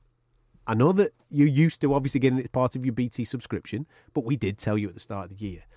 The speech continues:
Now, what I can confirm, whether you like this or not, is that you know already that U F C two three nine, Jones and Thiago, top of the bill with Nunes on there and various others, that is going to be pay-per-view in the U K.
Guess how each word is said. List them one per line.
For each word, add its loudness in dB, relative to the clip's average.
Now, 2
what 4
I 4
can 2
confirm, 2
whether 2
you 4
like 4
this 0
or 4
not, 0
is -6
that 2
you 2
know 6
already 6
that 0
U 2
F -2
C -2
two -6
three -10
nine, -6
Jones 0
and -4
Thiago, 2
top -4
of -2
the 4
bill -2
with -2
Nunes -2
on -2
there -2
and -4
various 0
others, -6
that 0
is 0
going 0
to -14
be -8
pay-per-view -6
in -10
the -12
U -10
K. -16